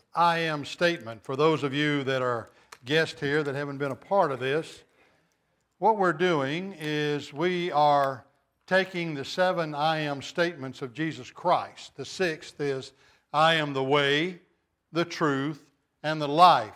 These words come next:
No one comes to the Father but through me," Jesus said in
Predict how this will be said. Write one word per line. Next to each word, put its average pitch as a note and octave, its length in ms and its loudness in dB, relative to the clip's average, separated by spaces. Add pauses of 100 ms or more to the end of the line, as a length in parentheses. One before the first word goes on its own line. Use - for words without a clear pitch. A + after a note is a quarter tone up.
No C#3 160 -2
one D3 180 -2
comes D#3+ 280 -8
to E3+ 80 -8
the D#3+ 100 -2
Father D3 560 4
but C3+ 420 -6
through D3 220 -2
me," D3+ 300 -2
Jesus A#2+ 420 -10
said D3 300 -4
in B2+ 160 -10